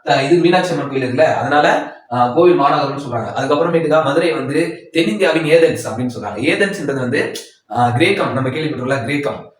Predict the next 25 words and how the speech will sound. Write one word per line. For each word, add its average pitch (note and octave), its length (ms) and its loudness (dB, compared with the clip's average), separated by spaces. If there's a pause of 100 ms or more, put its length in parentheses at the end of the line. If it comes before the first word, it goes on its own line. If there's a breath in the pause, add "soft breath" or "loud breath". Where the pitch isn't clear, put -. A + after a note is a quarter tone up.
அப்போ C3+ 420 -2
கிரேக்கம்ன்றது F3 440 0
வந்து D#3 180 -2
இங்கிலீஷ்ல E3 480 0
கிரேஸ்னு E3+ 280 0
சொல்லுவாங்க. A#2+ 320 -8
கிரீஸ், E3 500 -4 (140)
கிரீஸ்னு E3 300 -4
சொல்லுவாங்க. A#2+ 440 -4
ஓகேங்களா? - 560 -2 (400 loud breath)
கிரீஸோட G3+ 440 2
தலைநகரம் D#3+ 480 0
தான் E3+ 600 2
இந்த C3+ 140 0
ஏதென்ஸ். C3+ 380 -2 (160)
ஓகேங்களா? A#2+ 280 -2
அப்போ B2 240 -2
கிரேக்கத்தோட D#3+ 540 -2
தலைநகர். C3+ 380 -4
அதை D3+ 220 0
ஏன் E3 80 4
அப்படி - 180 -6
சொல்றாங்க C3 140 -6
அப்படின்னா, A2 540 -6 (260 loud breath)
இந்த B2 240 0